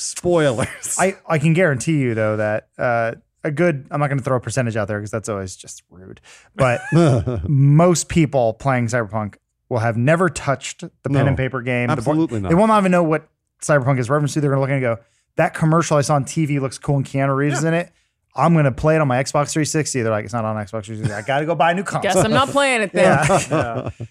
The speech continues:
Speaker 2: That's,
Speaker 4: My
Speaker 2: I
Speaker 4: P C can't run this.
Speaker 2: It, it blows my mind that an average consumer would look at, like, a Witcher commercial and go, "Oh, that looks pretty cool." I was like, "Whoa, Witcher went mainstream?
Speaker 3: Yeah.
Speaker 2: Holy crap."
Speaker 3: Well, I think they kinda looked out.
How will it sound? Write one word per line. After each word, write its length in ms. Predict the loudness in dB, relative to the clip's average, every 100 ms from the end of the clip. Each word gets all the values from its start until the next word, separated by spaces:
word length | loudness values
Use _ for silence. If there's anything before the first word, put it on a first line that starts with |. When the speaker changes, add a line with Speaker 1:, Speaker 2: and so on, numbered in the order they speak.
| _ -2
Speaker 2:
That's, 300 | -2 -2 -2
Speaker 4:
My 140 | 0
Speaker 2:
I 40 | 0
Speaker 4:
P 220 | -2 -4
C 200 | -4 -6
can't 300 | -2 -2 0
run 220 | -2 0
this. 340 | -2 -4 -6 -2
Speaker 2:
It, 160 | -2 -2
it 140 | -2
blows 180 | 0 2
my 100 | 2
mind 200 | 2 2
that 220 | 0 -2 _ _
an 120 | -8
average 360 | -4 -2 -2 0
consumer 380 | -2 2 2 2
would 120 | 0
look 100 | -2
at, 80 | -2
like, 100 | -4
a 40 | -4
Witcher 200 | -6 -6
commercial 280 | -4 -4
and 60 | -2
go, 240 | -4 -4 -6
"Oh, 60 |
that 60 | -4
looks 140 | -4
pretty 140 | -4 -4
cool." 180 | 0 0
I 60 |
was 80 | 0
like, 180 | -4 -10 _ _ _ _
"Whoa, 400 | -4 2 4 4
Witcher 260 | 2 0 0
went 180 | -2 -2
mainstream? 760 | -2 2 2 0 -2 0 0 0
Speaker 3:
Yeah. 80 |
Speaker 2:
Holy 120 | -2 -2
crap." 420 | -6 -6 -4 -4
Speaker 3:
Well, 100 | -8
I 20 |
think 140 | -8
they 80 | -10
kinda 180 | -10 -8
looked 200 | -8 -6
out. 260 | -6 -8